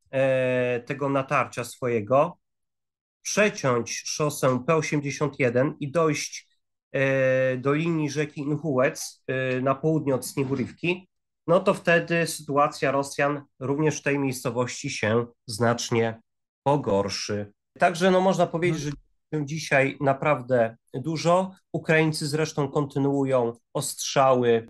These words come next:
Speaker 1: pozycji przeciwnika, miejsc koncentracji, miejsc, y, dowodzenia,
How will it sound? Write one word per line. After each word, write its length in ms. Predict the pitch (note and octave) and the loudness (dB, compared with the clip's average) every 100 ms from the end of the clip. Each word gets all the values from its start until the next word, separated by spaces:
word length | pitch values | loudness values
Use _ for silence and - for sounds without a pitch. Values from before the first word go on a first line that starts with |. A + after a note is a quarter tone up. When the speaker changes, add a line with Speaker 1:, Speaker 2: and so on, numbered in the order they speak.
| - | -4
Speaker 1:
pozycji 920 | C#3 B2 C3+ - - B2+ A#2+ A2+ - - | -2 0 -4 -4 -6 -2 -2 -4 -8 -10
przeciwnika, 1080 | - B2 C#3+ C3 E3 D#3+ - C#3+ B2+ B2 - _ C3+ | -6 -6 -4 0 0 0 0 2 4 0 -6 _ -4
miejsc 280 | C3+ B2+ | -2 -2
koncentracji, 800 | - B2 C3+ B2+ D#3+ D#3 D3+ C3 | -4 -4 -2 -2 0 0 -2 -2
miejsc, 480 | B2+ C3 B2 - - | -2 -2 -4 -6 -4
y, 480 | A#2+ A#2+ A#2 A#2 A2+ | -2 2 2 2 2
dowodzenia, 880 | B2+ B2+ C3+ E3+ D#3+ D3 C3+ B2+ | -2 -2 -2 0 2 2 2 0